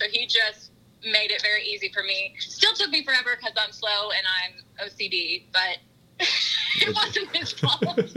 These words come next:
Speaker 2: It does, it does make it easy, and I appreciate you calling me back. Um, and you know
Speaker 1: I
Speaker 2: what?
Speaker 1: know, you didn't think I was going to.
Speaker 2: Well, here's the thing.
Speaker 1: Rude.
Speaker 2: But I,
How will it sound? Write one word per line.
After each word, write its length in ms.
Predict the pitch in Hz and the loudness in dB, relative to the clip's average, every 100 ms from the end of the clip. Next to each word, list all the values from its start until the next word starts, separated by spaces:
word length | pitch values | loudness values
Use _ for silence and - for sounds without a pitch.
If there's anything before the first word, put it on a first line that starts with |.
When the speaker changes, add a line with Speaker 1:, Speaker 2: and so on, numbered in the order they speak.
| - - - - - - - - | -6 -8 -10 -6 -6 -4 -4 2
Speaker 2:
It 120 | 127 | 4
does, 360 | 120 123 123 113 | 8 6 6 2
it 160 | 117 110 | 4 6
does 180 | 110 | 6
make 160 | 117 104 | 6 4
it 80 | 101 | 4
easy, 260 | 87 90 | 2 4
and 100 | 104 | 6
I 200 | 107 104 117 | 6 6 4
appreciate 400 | 117 117 120 113 | 4 4 4 4
you 120 | 104 | 4
calling 220 | 113 107 | 6 8
me 80 | 107 | 6
back. 380 | 101 95 92 - - - - - 101 | 6 4 2 -6 -20 -20 -20 -12 -4
Um, 280 | 98 95 - | 0 2 2
and 140 | 131 | 4
you 60 | 165 | 6
know 80 | 165 | 4
Speaker 1:
I 80 | 165 | 4
Speaker 2:
what? 80 | 539 | 2
Speaker 1:
know, 60 | |
you 120 | 415 330 | -2 -6
didn't 180 | 339 | -8
think 140 | 359 330 | -4 -2
I 80 | 349 | -2
was 100 | 339 - | -4 -8
going 320 | 233 359 285 | -8 -8 -8
to. 140 | 233 196 | 0 4
Speaker 2:
Well, 120 | 208 | 6
here's 220 | 180 - | 4 2
the 60 | 240 | 4
thing. 140 | 233 | 4
Speaker 1:
Rude. 80 | - - | 2 0
Speaker 2:
But 100 | 247 | 4
I, 280 | 240 - 165 | 6 4 0